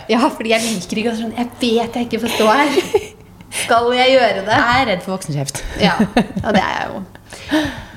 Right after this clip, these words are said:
Speaker 1: Nei, så det var jo faktisk i parkeringshuset da.
Speaker 2: Mhm.
Speaker 1: Men det var kult.
Speaker 2: Jeg synes det er kult. Hun har jo butikk i Oslobukta, eller i Operagata, og så har hun jo showroomet sitt, eller kontoret sitt, eller hva det er for noe, på Sørenga. Så jeg synes det var så kult at hun liksom da bare linket opp alt og hadde da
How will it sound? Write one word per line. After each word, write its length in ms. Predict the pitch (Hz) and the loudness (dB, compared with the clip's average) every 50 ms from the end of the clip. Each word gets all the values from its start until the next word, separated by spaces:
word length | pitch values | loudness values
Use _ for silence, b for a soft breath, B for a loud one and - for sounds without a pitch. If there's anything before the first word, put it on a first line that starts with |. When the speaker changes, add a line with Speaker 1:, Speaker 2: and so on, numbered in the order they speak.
| B B B - | B B B -2
Speaker 1:
Nei, 160 | 302 359 381 | -2 0 0
så 140 | 370 - 294 269 | -2 -4 -2 0
det 80 | 302 277 | 2 2
var 160 | 247 214 208 226 | 4 4 4 4
jo 60 | 247 247 | 2 0
faktisk 460 | - 202 196 - - 208 202 - - | -4 -6 -8 -6 -8 -10 -12 -12 -12
i 140 | - - 226 | -10 -10 -10
parkeringshuset 720 | - - 208 202 - - - - - - - - - - - | -8 -8 -8 -6 -4 -6 -6 -6 -10 -12 -14 -14 -12 -12 -6
da. 120 | - - 302 | -2 2 4
Speaker 2:
Mhm. 240 | 359 370 320 294 339 - - - | 6 6 6 6 4 2 -4 -8
Speaker 1:
Men 120 | 240 226 | -8 -6
det 100 | 220 226 | -4 -4
var 80 | 285 311 | -6 -6
kult. 220 | - 311 349 370 - - - - | -6 -8 -8 -8 -10 -16 -20 -18
Speaker 2:
Jeg 80 | - - | -10 -2
synes 140 | - 262 262 - | 2 2 2 4
det 60 | 302 | 4
er 60 | 285 | 4
kult. 120 | 285 269 269 | 2 4 4
Hun 120 | 277 269 254 | 4 4 4
har 200 | 240 202 185 190 | 4 4 4 6
jo 300 | 202 214 226 226 233 214 | 6 6 6 6 6 4
butikk 520 | 202 208 240 - - - 202 - - - - - | 2 0 -2 0 0 0 0 0 -4 -6 -2 2
i 240 | 190 190 190 185 - | 4 6 6 4 4
Oslobukta, 520 | 208 190 - 180 175 175 165 - - - | 2 0 0 0 -2 -2 -2 0 2 2
eller 120 | 180 180 170 | 4 4 2
i 60 | 170 | 2
Operagata, 640 | 156 - - 151 151 151 156 - 185 202 220 - - | 0 2 2 2 2 2 2 2 4 4 6 4 4
og 80 | 190 180 | 2 2
så 120 | - 196 | 0 2
har 200 | 175 175 165 160 | 2 4 4 4
hun 140 | 165 160 160 165 | 4 2 2 2
jo 180 | 160 160 165 - | 4 4 2 2
showroomet 540 | - - - 170 151 147 147 151 151 165 - | 2 2 2 2 2 2 2 0 0 0 2
sitt, 340 | - 196 196 196 - - - | 2 2 2 2 -2 0 2
eller 240 | - 180 175 165 160 160 160 - - - | 2 4 4 4 2 2 -2 -4 -6 -2
kontoret 380 | - 180 160 165 156 147 143 151 | -2 0 2 4 4 4 2 2
sitt, 160 | - - - - | -2 -6 -4 -2
eller 140 | 180 165 | 2 2
hva 40 | 165 | 4
det 80 | 156 156 156 | 2 2 0
er 40 | |
for 80 | - 165 175 | 0 0 0
noe, 80 | 175 - | 0 0
på 160 | - - 151 151 156 156 B B B B B B B B B B B - - - - - | 0 2 2 2 2 2 B B B B B B B B B B B -20 -20 -18 -8 0
Sørenga. 380 | - 220 185 165 156 170 240 262 - B B B B B B B | 2 4 4 4 4 2 2 0 0 B B B B B B B
Så 100 | - 214 | 2 2
jeg 60 | 208 | 4
synes 20 | 233 | 4
det 80 | 196 | 4
var 80 | 185 190 | 2 2
så 80 | 196 208 | 4 2
kult 200 | 202 170 - 175 | 2 2 0 -2
at 60 | 165 - | -2 0
hun 120 | 180 175 170 | 0 0 0
liksom 180 | 170 175 170 | 0 0 2
da 60 | 165 151 | 2 2
bare 140 | 160 160 170 | 4 2 2
linket 240 | 175 160 135 - 151 | 2 0 -2 -2 -2
opp 120 | - - - | -2 0 0
alt 160 | 147 143 - - | -2 -2 -2 0
og 60 | 160 | 2
hadde 160 | 156 151 143 | 2 2 4
da 140 | 143 139 143 | 4 2 2